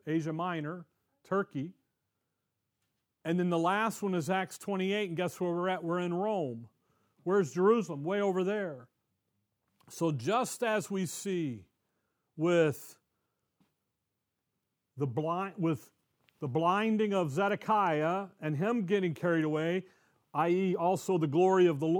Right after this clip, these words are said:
of God leaving, now we see Israel dispensationally blinded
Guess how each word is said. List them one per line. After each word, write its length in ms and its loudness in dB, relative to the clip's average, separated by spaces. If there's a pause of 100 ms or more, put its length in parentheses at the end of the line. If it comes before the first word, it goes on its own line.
of 180 -4
God 340 4
leaving, 580 0 (320)
now 320 2
we 180 4
see 540 2 (460)
Israel 640 6 (500)
dispensationally 960 2 (100)
blinded 720 2